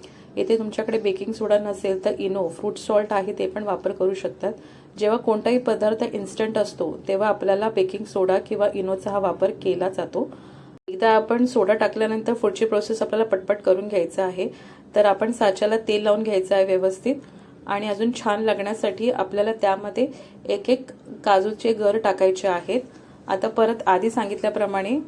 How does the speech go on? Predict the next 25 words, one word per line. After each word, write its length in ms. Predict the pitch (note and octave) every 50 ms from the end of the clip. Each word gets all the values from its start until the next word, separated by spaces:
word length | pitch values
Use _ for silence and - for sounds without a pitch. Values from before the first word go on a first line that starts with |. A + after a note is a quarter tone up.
| - - -
तुम्हाला 220 | A3 G3+ G#3 G#3 -
आवडत 380 | - F#3 F3+ F#3 G3 F#3+ -
असेल 340 | G#3 G#3 - - A3 A3 A3 A3
किंवा 180 | - A3+ A3 -
असेल 420 | - G3 F#3+ - - G#3+ A3 G#3+ -
तर 80 | A3
वापरा, 380 | G#3+ G#3 F#3+ F3+ F#3 G3 G#3 A3+
नाही 260 | A3 G#3 F#3 F#3 G3
वापरलं 440 | G3+ G3+ F#3 F#3 F#3+ F#3 F#3 G3 F#3+ F#3+
तरी 180 | - F#3 F#3+ F#3+
चालेल. 420 | - - F#3 E3+ E3+ G3 C#4+ - - - - - - - - - - -
तर 60 | A3
माझ्याकडे 460 | G#3+ G#3 G3+ G3 G#3 G#3 G#3+ G#3+ A3
होते 380 | G#3+ G#3 G3 F#3 F#3 G3 A#3+ C#4+
म्हणून 280 | C4+ A#3 G3 F#3 F#3+
मी 100 | F#3+ G3
एक 120 | F#3+ F#3+ G#3
एक 140 | G#3 -
टाकलेले 400 | - F#3+ F3+ F#3 F#3+ F#3+ G3 G3
आहेत 240 | G3 F#3+ F#3 G3 A3 - -
आणि 120 | F#3+ G3 G3 -
त्यावरती 420 | G3+ F#3+ F#3+ G3 G3 F#3+ F#3+ G3+
आपल्याला 320 | G3+ F#3+ F#3+ G3 G3+ G3+ G3+
हे 140 | G3+ G#3
बॅटर 340 | G3 F3 F#3 F3 E3+ - A3+